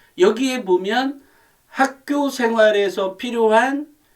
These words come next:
창체 활동이나 또는 그 전공에 맞는 교과 활동을 할 때,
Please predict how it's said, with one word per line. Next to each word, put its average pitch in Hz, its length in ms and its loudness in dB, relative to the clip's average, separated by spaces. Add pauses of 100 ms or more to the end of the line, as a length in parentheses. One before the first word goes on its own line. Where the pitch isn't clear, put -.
(320)
창체 269 380 -2
활동이나 214 1040 -2 (1400)
또는 214 340 2
그 214 160 0
전공에 226 500 0
맞는 180 500 0
교과 214 420 0
활동을 180 1040 -4
할 262 260 -4
때, 139 400 -4